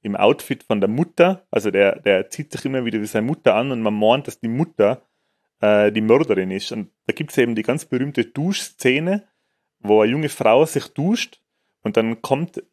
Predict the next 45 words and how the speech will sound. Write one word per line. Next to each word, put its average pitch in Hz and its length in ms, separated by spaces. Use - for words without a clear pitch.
der 104 340
Bates 113 380
als, - 640
verkleidet 113 480
als 110 220
seine 113 180
Mutter, - 480
äh, 104 260
ins 110 160
Badezimmer 151 600
und 113 140
reißt 113 340
den 117 140
Duschvorhang 135 460
weg 131 220
und 110 140
fängt 123 320
an, 123 160
mit 123 120
einem 110 280
riesigen 123 400
Küchenmesser - 640
auf 110 100
sie - 160
einstechen. - 560
Und 107 120
bei 113 100
der 117 160
Ed 120 180
Gein 170 180
Story, 170 460
da - 100
sieht - 320
man 131 100
das, - 280
da 120 100
sieht - 240
man 143 100
zwei 147 340
Varianten. 127 520
Da 98 60
sieht - 260
man 123 80
die 113 120
Variante, 120 680